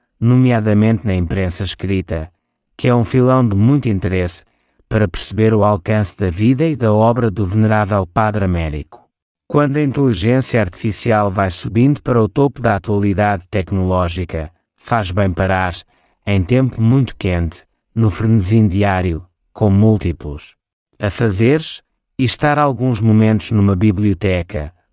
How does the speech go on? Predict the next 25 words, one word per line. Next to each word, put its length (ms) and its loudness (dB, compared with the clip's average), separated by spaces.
como 280 2
a 20 0
de 100 -6
Coimbra, 640 0
sentindo 580 0
a 60 0
tranquilidade 1000 0
e 60 0
a 40 0
importância 640 -2
do 140 -4
acesso 460 -6
direto 480 -4
às 180 -6
fontes 440 -2
de 120 -2
informações. 960 -6
Nessa 380 -2
pausa, 680 -2
na 200 2
pesquisa 540 0
de 120 -2
notícias 640 2
da 120 0
época, 600 -2